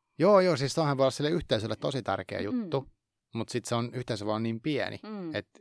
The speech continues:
Speaker 1: et sit voi ajatella, että okei, tää ei voi niinku ta-, sellaista kaupallisesti
Speaker 2: Niin.
Speaker 1: tuoda rahoja takaisin.
Speaker 2: Et se ei oo taloudellisesti kannattavaa
Speaker 1: Niin, niin, aivan.
Speaker 2: kustantamoille
Speaker 1: Mutta
Speaker 2: lähteä
Speaker 1: miten arvokas
Speaker 2: tämmöiseen.
Speaker 1: se onkaan se kirja kuitenkin
Speaker 2: Niin.
Speaker 1: sille porukalle pitkään. Hmm. Hyvä näkökulma. Ei oo,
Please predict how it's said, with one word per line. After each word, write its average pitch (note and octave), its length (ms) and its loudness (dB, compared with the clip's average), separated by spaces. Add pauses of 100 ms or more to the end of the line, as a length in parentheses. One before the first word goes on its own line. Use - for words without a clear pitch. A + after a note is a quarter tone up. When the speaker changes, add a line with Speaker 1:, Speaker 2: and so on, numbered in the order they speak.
Speaker 1:
et A2 120 -10
sit - 240 -12
voi A2 200 -2
ajatella, G#2+ 240 -2
että G2+ 140 -10
okei, G2 100 -14
tää G#2+ 140 2
ei G2+ 100 0
voi G2+ 180 -4
niinku G2+ 140 -8
ta-, G#2+ 260 -10
sellaista G#2 240 -10
kaupallisesti G#2 600 0
Speaker 2:
Niin. G#3 260 -6
Speaker 1:
tuoda G#2 180 -2
rahoja A2 300 -2
takaisin. C#3+ 360 -2
Speaker 2:
Et - 60 -14
se G#3+ 100 -4
ei G3 60 0
oo A3+ 140 -4
taloudellisesti G#3+ 720 0
kannattavaa D#3+ 420 0
Speaker 1:
Niin, D#3 120 2 (260)
niin, - 100 -14
aivan. G2+ 220 0
Speaker 2:
kustantamoille D3 480 -6
Speaker 1:
Mutta C3 140 2
Speaker 2:
lähteä C3+ 120 2
Speaker 1:
miten C3+ 260 4
arvokas C3 260 4
Speaker 2:
tämmöiseen. G2+ 180 -2
Speaker 1:
se A#2+ 80 2
onkaan B2 340 -2
se G2 80 -12
kirja G2 240 -8
kuitenkin B2+ 320 -2
Speaker 2:
Niin. F#2+ 80 -8
Speaker 1:
sille G3+ 140 -18
porukalle - 540 -10
pitkään. A2+ 520 -6
Hmm. A2+ 260 -8 (1040)
Hyvä B2+ 140 0
näkökulma. G#2+ 440 -4 (260)
Ei A#2 120 0
oo, A#2+ 60 0